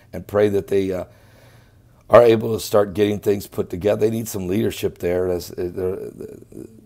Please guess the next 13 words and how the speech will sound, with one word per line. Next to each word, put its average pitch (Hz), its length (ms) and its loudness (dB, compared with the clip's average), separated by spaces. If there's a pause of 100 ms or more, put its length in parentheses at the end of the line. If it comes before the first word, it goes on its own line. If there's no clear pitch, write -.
obviously, 95 460 -2
the 85 160 -6
deterioration 98 680 -2
of 82 60 -6
that 90 140 -2
na-, 92 260 -8
of 85 200 -12
that, 95 320 -4
uh, 78 320 -8 (640)
U 98 260 0
S 92 160 -2
territory 95 680 -2
has, 82 260 -10